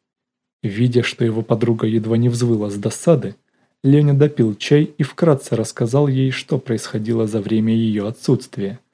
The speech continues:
а также о своей встрече с Руо. «Так что от тебя требуется подойти к Артуру и попросить у него помощи. Он даст тебе мой телефон,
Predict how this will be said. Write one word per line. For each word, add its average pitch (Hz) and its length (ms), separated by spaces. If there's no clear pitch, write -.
а 120 100
также 135 520
о 139 80
своей 143 400
встрече - 440
с - 140
Руо. 127 440
«Так 165 220
что - 220
от 139 120
тебя 139 240
требуется 143 580
подойти 135 420
к 131 120
Артуру 135 440
и 143 60
попросить 143 600
у 147 40
него 143 300
помощи. 110 580
Он 135 180
даст 160 280
тебе 120 260
мой 135 200
телефон, 139 600